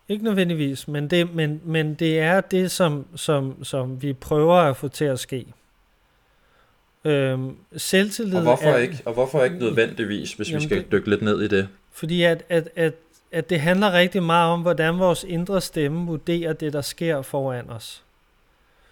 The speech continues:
Speaker 1: Så når jeg træder et skridt fremad, lad os sige, jeg tager et lille skridt i form af, at,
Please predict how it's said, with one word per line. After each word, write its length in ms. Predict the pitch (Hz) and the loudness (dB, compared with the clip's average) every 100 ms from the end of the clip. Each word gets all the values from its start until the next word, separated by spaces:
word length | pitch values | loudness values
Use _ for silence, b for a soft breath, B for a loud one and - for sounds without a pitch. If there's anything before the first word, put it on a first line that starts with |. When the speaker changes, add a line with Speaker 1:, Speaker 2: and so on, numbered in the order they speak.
| _ | _
Speaker 1:
Så 180 | - 165 | -4 -2
når 120 | 156 | 0
jeg 260 | 165 196 202 | 2 2 2
træder 440 | - 208 214 196 | 0 2 4 4
et 100 | 151 | 0
skridt 460 | - - 160 165 - _ _ | -4 -4 -4 -4 -10 _ _
fremad, 580 | - - 147 139 123 117 | -14 0 0 0 -6 -8
lad 140 | 139 160 | -4 -4
os 80 | |
sige, 220 | - 202 190 | -4 -2 0
jeg 140 | 175 | 0
tager 260 | - 190 175 | 0 0 0
et 100 | 156 | -2
lille 280 | 185 190 | -4 -4
skridt 400 | - - 180 208 | -4 -4 -4 -4
i 180 | 202 165 | -4 -10
form 380 | - 170 160 156 | -4 -2 -2 -2
af, 240 | 156 156 151 | -4 -4 -4
at, 300 | 143 127 | -4 -4